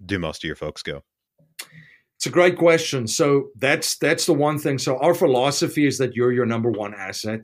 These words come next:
Speaker 2: and you are the C E O of your own life. So we provide a ton of education. We provi-, provide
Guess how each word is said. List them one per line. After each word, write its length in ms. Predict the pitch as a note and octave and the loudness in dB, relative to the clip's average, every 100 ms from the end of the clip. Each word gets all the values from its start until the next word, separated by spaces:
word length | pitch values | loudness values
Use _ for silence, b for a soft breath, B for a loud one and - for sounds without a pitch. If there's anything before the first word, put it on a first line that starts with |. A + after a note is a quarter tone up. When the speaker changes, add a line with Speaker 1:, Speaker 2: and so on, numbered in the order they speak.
| _ A2 | _ -10
Speaker 2:
and 220 | G#2 G#2 | -8 -4
you 240 | A#2 C3+ C3+ B2 | 0 2 2 -2
are 140 | A#2 | -2
the 120 | G#2+ | -4
C 360 | F#2+ - A#2 A2+ | -6 -4 -2 -2
E 40 | |
O 160 | G2+ G2+ | -2 -6
of 140 | G2+ | -6
your 200 | G#2+ F#2+ | -10 -8
own 120 | G#2 G2+ | -8 -6
life. 420 | F#2 G#2 C3 - b b b | -6 -6 -10 -16 b b b
So 480 | - A#2+ A#2 G#2+ - - | -6 -2 -2 -2 -6 -18
we 380 | G2 A#2 D3 D#3+ | -10 0 0 0
provide 500 | - D3+ B2+ B2 A#2 | -2 0 2 2 0
a 40 | |
ton 260 | A#2 C#3 C3 | -4 -4 -4
of 100 | A2+ | -2
education. 760 | A2 G#2 - C3+ C3+ - C3 | -6 -6 -2 0 0 -2 -2
We 120 | A2+ A2 - | -4 -6 -10
provi-, 240 | - G#2 F#2 _ | -10 -8 -10 _
provide 360 | G#2+ G#2 G2 | -12 -8 -8